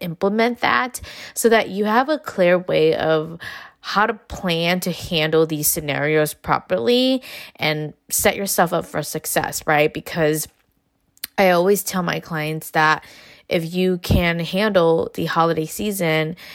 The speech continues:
with, you know, compassion for yourself and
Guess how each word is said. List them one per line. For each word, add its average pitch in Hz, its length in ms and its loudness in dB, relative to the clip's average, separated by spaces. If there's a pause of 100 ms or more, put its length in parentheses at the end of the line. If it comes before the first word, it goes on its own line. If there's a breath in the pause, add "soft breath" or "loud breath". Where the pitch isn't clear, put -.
(260 loud breath)
with, 226 600 2 (440)
you 190 160 0
know, 160 100 2
compassion 170 840 -2
for 160 200 0
yourself 151 440 0
and 160 120 -2